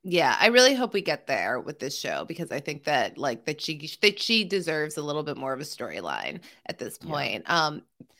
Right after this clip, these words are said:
Speaker 1: so Molly's gonna come in on all of this and, like,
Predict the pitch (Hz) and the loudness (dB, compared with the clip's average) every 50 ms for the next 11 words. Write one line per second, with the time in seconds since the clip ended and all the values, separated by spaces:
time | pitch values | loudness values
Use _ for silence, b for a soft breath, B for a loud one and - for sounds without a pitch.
0 | b b b - - 277 269 277 294 330 403 453 453 440 - 403 381 381 370 370 | b b b 4 4 6 8 8 8 8 8 6 2 2 0 0 2 2 2 2
1 | 370 - _ - - 294 269 269 247 240 240 233 226 220 214 208 214 202 190 196 | 0 -6 _ -2 2 2 4 4 4 6 6 6 6 6 6 6 4 4 4 4
2 | 185 180 180 190 - - 185 180 170 160 160 165 - | 4 4 4 2 0 -4 -4 0 2 0 0 0 -2